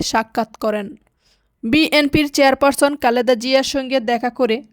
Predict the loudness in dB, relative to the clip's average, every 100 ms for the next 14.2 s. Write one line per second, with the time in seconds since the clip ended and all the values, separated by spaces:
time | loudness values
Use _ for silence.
0 | _ 0 0 2 2 2 2 0 -2 -2
1 | 0 0 0 0 2 0 0 -2 -2 2
2 | 4 2 0 _ _ _ -14 -2 2 2
3 | 2 2 4 2 2 2 2 -2 _ 0
4 | 2 2 0 2 2 0 -2 -2 -2 -4
5 | -10 -8 -4 -2 0 2 0 -2 -4 -2
6 | -4 -4 -4 -6 -10 _ _ _ _ _
7 | -2 0 0 0 -2 -4 _ -4 0 2
8 | 2 0 -2 -2 0 2 0 -4 -2 2
9 | 0 -2 _ _ -2 2 4 4 0 -20
10 | -4 -2 0 -2 0 0 0 -6 -4 2
11 | 2 2 -4 -2 -4 -2 -4 -4 -6 -8
12 | -8 -6 -4 -2 -2 -4 -6 -8 -10 _
13 | _ _ _ _ _ _ -6 2 4 6
14 | 4